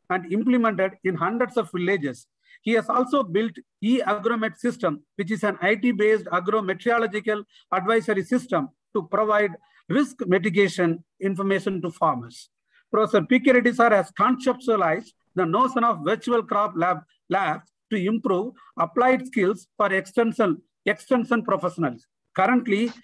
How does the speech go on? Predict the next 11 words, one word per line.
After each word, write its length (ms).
he 140
is 140
investigating 800
the 100
building 400
of 280
question 400
support 420
system 400
for 240
farmers 520